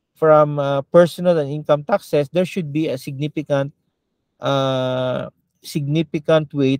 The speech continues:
to recover them, no, because these are revenue losses. The recovery will be in the form of new taxes on petroleum products, no, yung mga gasolina natin, diesel, sa train law yan.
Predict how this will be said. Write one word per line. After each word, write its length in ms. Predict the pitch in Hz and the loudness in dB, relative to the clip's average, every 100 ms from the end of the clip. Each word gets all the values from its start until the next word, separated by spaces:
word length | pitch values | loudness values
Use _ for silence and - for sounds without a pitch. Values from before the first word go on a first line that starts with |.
| - | 0
to 120 | 160 | 0
recover 500 | 160 - 160 135 135 | 2 4 4 4 0
them, 360 | 127 135 98 - _ _ _ _ _ _ _ | 2 0 -2 -14 _ _ _ _ _ _ _
no, 140 | - 127 | -12 -8
because 260 | 127 143 135 | -4 -4 -4
these 220 | 139 - | -4 2
are 340 | 135 131 - | 4 4 2
revenue 440 | 131 139 139 139 143 | 2 2 2 0 2
losses. 640 | 175 202 180 160 - - _ _ _ _ _ _ | 4 4 0 0 -2 -20 _ _ _ _ _ _
The 120 | - 135 | 0 0
recovery 600 | 147 165 180 165 180 180 | 2 2 2 2 0 0
will 180 | 156 139 | -2 -2
be 180 | 131 | -4
in 100 | 135 | -4
the 80 | 127 | -6
form 520 | 123 - 156 160 160 - | -6 -2 0 2 0 -4
of 260 | 139 131 - _ _ _ _ _ _ _ _ | 0 0 -2 _ _ _ _ _ _ _ _
new 220 | 143 180 | -2 -2
taxes 880 | 190 - - - - 120 - - _ _ _ _ _ _ _ _ _ _ _ _ _ | 0 -4 -4 -2 -2 -2 -8 -20 _ _ _ _ _ _ _ _ _ _ _ _ _
on 320 | 156 170 190 | 2 4 2
petroleum 640 | 180 151 - 143 143 139 139 | -4 -10 -2 0 0 -2 -2
products, 480 | 139 120 120 107 - | -2 0 -2 -6 -8
no, 80 | 135 | -8
yung 160 | 175 | -8
mga 240 | 175 170 151 | -8 -8 -6
gasolina 460 | 139 147 143 139 | -6 -4 -4 -4
natin, 480 | 135 127 - 156 190 156 | -6 -6 -4 -6 -6 -10
diesel, 640 | 139 127 123 151 156 196 160 _ _ _ _ _ _ _ | -8 -8 -4 0 0 0 -10 _ _ _ _ _ _ _
sa 220 | - 151 | -6 -4
train 320 | 165 165 160 | 2 2 2
law 140 | 156 | 2
yan. 340 | 147 151 127 | 2 2 0